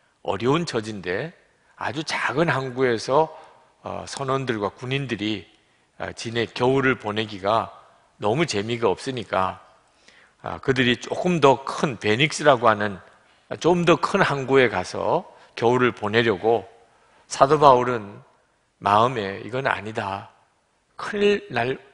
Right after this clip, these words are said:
어려움이 생긴다."라고 안 된다고 했지만 사도 바울은 죄수였고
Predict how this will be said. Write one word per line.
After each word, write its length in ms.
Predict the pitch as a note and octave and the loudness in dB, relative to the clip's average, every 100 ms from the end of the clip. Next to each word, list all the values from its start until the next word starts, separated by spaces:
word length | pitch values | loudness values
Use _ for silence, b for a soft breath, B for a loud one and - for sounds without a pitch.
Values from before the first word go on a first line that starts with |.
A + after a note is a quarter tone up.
| _ | _
어려움이 440 | F#2+ G#2 B2+ B2 | -8 -4 -4 -4
생긴다."라고 600 | G2+ A2 G2 F#2 F#2+ G2 _ _ _ b b b _ G#2 A#2 E3 F#3+ F3 - - - _ _ | -12 -14 -14 -12 -14 -14 _ _ _ b b b _ 2 4 8 8 8 0 -18 -20 _ _
안 240 | - G#2+ A#2 | -6 -4 0
된다고 420 | F3 F#3+ D3+ A2+ | 0 4 2 2
했지만 340 | G#2 G#2+ G2 | -8 -10 -12
사도 260 | F2 C3+ E3 | -8 -6 0
바울은 340 | D3 A#2+ B2 | 0 0 -6
죄수였고 760 | - F2+ E2 D3+ B2+ - - | -12 -14 -12 -6 -6 -8 -18